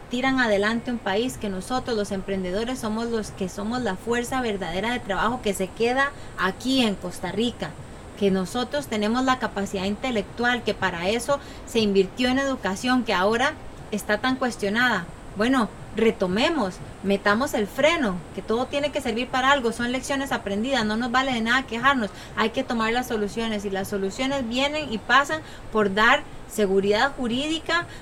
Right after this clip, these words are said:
por dar tranquilidad al emprendedor para que pueda desarrollarse, pueda convertir todas sus fuerzas y su creatividad en producir,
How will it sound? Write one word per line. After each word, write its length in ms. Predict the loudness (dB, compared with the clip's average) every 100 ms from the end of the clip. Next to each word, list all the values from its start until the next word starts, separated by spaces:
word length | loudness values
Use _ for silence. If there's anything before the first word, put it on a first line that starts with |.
| -2
por 160 | 0 2
dar 160 | 0
tranquilidad 600 | 2 0 0 2 4 6 6
al 100 | 2
emprendedor 580 | 0 -2 0 2 2
para 280 | 2 2 2
que 160 | -2 -8
pueda 520 | -2 0 2 2 2 -2
desarrollarse, 800 | -4 -2 -2 -2 0 0 0 -2
pueda 320 | 0 0 0
convertir 520 | 0 -2 -2 -4 -2
todas 260 | 2 2 0
sus 120 | -6
fuerzas 440 | -2 0 0 -4
y 40 | -4
su 140 | -6
creatividad 640 | 0 0 0 2 4 4 2 -6 -4
en 160 | 0 2
producir, 1120 | 4 4 6 4 4 2 0 0 2 2